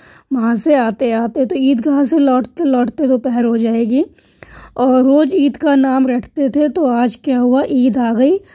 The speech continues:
अब जल्दी पड़ी है कि लोग ईदगाह क्यों नहीं चलते। तो अब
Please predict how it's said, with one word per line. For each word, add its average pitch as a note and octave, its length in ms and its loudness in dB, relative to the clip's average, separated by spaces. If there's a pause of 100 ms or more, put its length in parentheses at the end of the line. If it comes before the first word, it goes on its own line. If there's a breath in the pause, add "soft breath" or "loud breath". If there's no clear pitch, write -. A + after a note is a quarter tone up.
(260 soft breath)
अब D4 400 2
जल्दी B3+ 460 0
पड़ी C4+ 320 0
है D4 160 2
कि D4 160 -2
लोग C4+ 300 2
ईदगाह C#4 500 -2
क्यों D4 440 0
नहीं B3 300 2
चलते। A3+ 560 -4 (1000 soft breath)
तो D4+ 100 4
अब E4+ 500 2